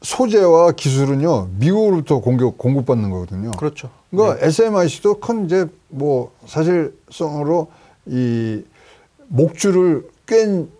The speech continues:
Speaker 1: 그런 상황이 됐기 때문에, 에, 이제 앞으로 이런 혜택과 이런 넓어지는 부분들의 혜택을 받으신 것은 우리 삼성전자, 어, 뭐 등이, 어, 대표적인 기업이기 때문에, 에, 바이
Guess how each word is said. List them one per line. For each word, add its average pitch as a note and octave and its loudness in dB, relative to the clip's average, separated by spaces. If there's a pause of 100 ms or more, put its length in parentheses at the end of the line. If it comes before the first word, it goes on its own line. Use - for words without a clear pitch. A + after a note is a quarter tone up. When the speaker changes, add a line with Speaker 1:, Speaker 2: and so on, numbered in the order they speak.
(300)
Speaker 1:
그런 E3+ 0
상황이 D3+ 0
됐기 A2 -4
때문에, A2 -4 (500)
에, G#2+ -4 (300)
이제 C3 -4
앞으로 E3 -2
이런 D3 0
혜택과 D#3 0
이런 C3+ 0
넓어지는 C#3 0
부분들의 B2 -2
혜택을 F3 0
받으신 A2+ -4
것은 G#2 -6 (420)
우리 G#2+ -10
삼성전자, A#2+ -2 (380)
어, F#2 -16
뭐 G2 -16
등이, C3+ -2 (180)
어, F#2 -18
대표적인 C3 0
기업이기 G#2 -2
때문에, A2+ -6 (680)
에, A#2+ -12 (720)
바이 D3+ 2